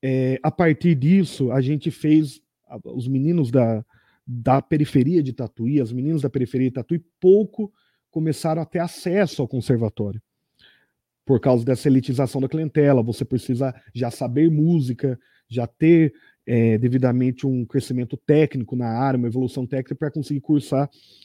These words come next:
é, e entrar na escola. A partir disso, a gente fez uma escola de música que, de, que funciona como uma escola preparatória pra botar a nossa molecada da periferia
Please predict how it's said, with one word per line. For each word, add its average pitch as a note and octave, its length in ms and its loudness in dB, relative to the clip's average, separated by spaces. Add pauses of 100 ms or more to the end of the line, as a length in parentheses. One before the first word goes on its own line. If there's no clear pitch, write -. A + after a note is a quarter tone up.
(340)
é, A#2 260 0
e C#3 160 2
entrar C#3 400 2
na C#3+ 120 0
escola. A2+ 500 -4 (580)
A B2 60 -6
partir D3+ 260 2
disso, D#3+ 220 0
a F3 40 -2
gente F3 180 -4
fez F3 140 0
uma F3 120 -2
escola F3 340 -2
de E3 120 -2
música F3 440 -4 (360)
que, F3+ 200 -4
de, D#3+ 160 -2 (300)
que F3 100 -4
funciona F3 480 -4
como F#3 200 0
uma F#3 80 0
escola F3+ 260 -4
preparatória F#3+ 880 -2
pra F#3 160 -4
botar F3 340 0
a F3+ 40 -2
nossa F3+ 240 -2
molecada D3+ 440 0
da D3 80 -2
periferia C#3+ 540 0